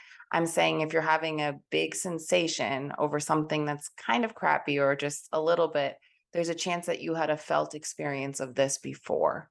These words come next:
So both are true. We see, you know, eighty percent is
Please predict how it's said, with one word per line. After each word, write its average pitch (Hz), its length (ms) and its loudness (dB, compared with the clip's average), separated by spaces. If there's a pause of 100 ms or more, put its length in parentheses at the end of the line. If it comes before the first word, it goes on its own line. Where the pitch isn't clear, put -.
(340)
So 170 220 6
both 170 360 8
are 151 100 6
true. 143 460 0
We 147 100 0
see, 143 420 -6
you 147 120 -2
know, 131 360 -2 (760)
eighty 156 260 2
percent 151 460 0
is 151 200 0